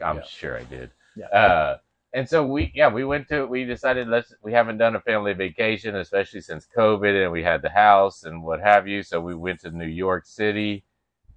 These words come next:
Speaker 1: and man, we had a heck of a time. <coughs> Um,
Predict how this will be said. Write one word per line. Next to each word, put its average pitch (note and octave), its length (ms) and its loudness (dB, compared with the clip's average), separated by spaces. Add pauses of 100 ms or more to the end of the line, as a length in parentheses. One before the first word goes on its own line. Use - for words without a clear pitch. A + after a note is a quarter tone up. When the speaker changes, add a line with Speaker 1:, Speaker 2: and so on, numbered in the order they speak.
(100)
Speaker 1:
and E2+ 1080 -2
man, F2 360 -12
we A2 140 -10
had G2+ 200 -2
a D2 160 -8 (120)
heck B2 240 -6
of C#3+ 140 -6
a C#3 80 -6
time. C3 640 -10 (300)
<coughs> - 340 -8
Um, D#2+ 840 2